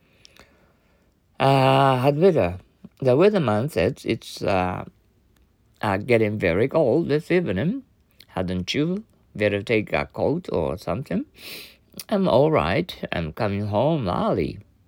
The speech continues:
Can I stay home, Father? No, you'd better go out. It's a beautiful day. Don't drink too much, son. Uh,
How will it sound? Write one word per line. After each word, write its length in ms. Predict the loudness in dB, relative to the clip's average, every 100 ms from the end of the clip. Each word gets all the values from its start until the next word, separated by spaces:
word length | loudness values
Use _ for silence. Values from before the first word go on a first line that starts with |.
| _ _ _ -20 _ _
Can 160 | -4 0
I 240 | 0 0
stay 280 | -4 0 0
home, 380 | 2 0 -2 -6 _
Father? 360 | -2 -2 0 -4 _ _ _ _ -8
No, 320 | -2 0 0 -2
you'd 200 | -2 0
better 200 | 0 0
go 280 | 2 2 2
out. 500 | 0 0 -2 -10 -14 -16 -18 _
It's 260 | -10 -4 -4
a 60 |
beautiful 440 | -2 -2 -2 -2 0
day. 380 | 0 0 -2 -6 _ _ _ _ -20 -20 _ _ _ _ 2
Don't 260 | 4 4
drink 280 | 4 2 0
too 100 | 0
much, 360 | 0 0 -2 -2
son. 400 | 0 2 0 -4 _ _ _ -18 -18 _ _
Uh, 100 | -20